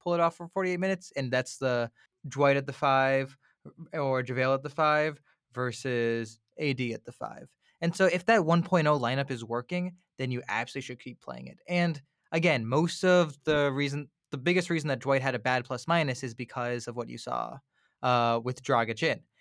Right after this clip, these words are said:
And unless Kendrick Nunn and Bam Adebayo really have it working, and we didn't get to see any of that because Bam was hurt and didn't get to play with Kendrick Nunn, then I think the Lakers should abs-, absolutely go with that one point oh lineup. Play Dwight, play JaVale. You're just gonna absolutely crush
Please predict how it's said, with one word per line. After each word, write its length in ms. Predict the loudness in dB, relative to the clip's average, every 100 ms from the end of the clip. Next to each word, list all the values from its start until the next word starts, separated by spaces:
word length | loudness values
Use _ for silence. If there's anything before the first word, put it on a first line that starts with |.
| _ -6
And 120 | -2
unless 260 | 2 2
Kendrick 440 | 2 0 2 0 -2
Nunn 240 | -2 0
and 180 | 0 -2
Bam 260 | 0 0 2
Adebayo 320 | 2 0 -2
really 300 | -2 -2 -2
have 180 | -2 -2
it 100 | -4
working, 340 | -8 -6 -4
and 80 | -4
we 80 | -4
didn't 140 | -4
get 100 | -6
to 60 | -8
see 260 | -10 -6
any 120 | -4 -2
of 60 |
that 160 | -2 -2
because 540 | -6 -4 -6 -6 -12 _ _ _ _
Bam 420 | -2 -2 -2 -4
was 160 | -8 -8
hurt 260 | -6 -4
and 100 | -4 -8
didn't 200 | -8 -8
get 100 | -10
to 60 |
play 240 | -12 -10 -8
with 160 | -8
Kendrick 300 | -6 -4 -4
Nunn, 320 | -2 -2 -2 -6 _ _ _ _ _
then 300 | -2 0 2
I 100 | 0
think 180 | -2 -2
the 60 | 0
Lakers 240 | 0 0
should 80 | -2
abs-, 260 | -2 -4 -20 _ -6
absolutely 480 | -6 -2 -2 -2
go 100 | 0
with 100 | 2
that 100 | 2
one 160 | -2 -4
point 180 | -4 -6
oh 100 | -6
lineup. 280 | -8 -12 _
Play 280 | 0 0 0 -10 -12
Dwight, 420 | -2 2 2 0
play 240 | -4 -2 0
JaVale. 520 | 0 0 2 0 0
You're 160 | -2 -4
just 180 | -6
gonna 380 | -2 2 2 0 -4 _ _ -4
absolutely 380 | -4 -2 -4 -4
crush 600 | -6 2 2 2 -6